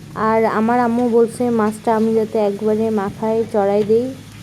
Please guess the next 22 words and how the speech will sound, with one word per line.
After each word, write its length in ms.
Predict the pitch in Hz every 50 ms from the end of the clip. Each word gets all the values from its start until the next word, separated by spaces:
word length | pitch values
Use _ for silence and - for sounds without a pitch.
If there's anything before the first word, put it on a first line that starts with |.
| - - -
তাহলে 220 | 214 214 208 214
নাকি 300 | 214 220 220 214 214 233
অনেক 240 | 208 202 208 226 226
মজা 320 | 226 214 208 208 208 220 214
করবে। 340 | 214 220 214 202 202 214 247 302 - - - - - - - - - - - - - - - - - - - - - - - - - -
এই 80 | 240 233
জন্য 220 | 247 269 285 285
আমি 200 | 254 240 247 262
এখানে 260 | 247 247 247 247 262 247 -
সব 240 | 247 226 233 233 233 233 220 175
মশলাগুলো 720 | 214 214 208 214 214 214 - 240 226 226 214 226 226 226 220
দিয়ে 280 | 208 226 247 269 285 277
মাছটা 360 | 254 226 214 214 214 - 233 220
মাখায় 320 | 214 208 208 208 214 214
নিতেছি, 480 | 214 208 208 - 208 214 208 - 202 208 220 220 -
আদা 280 | - 208 208 190 208 214 214
রসুন 420 | 214 214 208 - 220 220 233 254 - - - - - - - - - - - - - - - - - - - - - - - -
বাটা, 380 | 226 220 220 220 220 226 220 226 226 233 233
উম, 280 | 233 220 214 214 220 214
গরম 220 | 214 202 208 208
মশলা, 500 | 208 208 208 208 - 220 220 220 214 220 226 240 - - - - - - - - - - - -
তারপর 340 | 240 220 220 214 220 226 233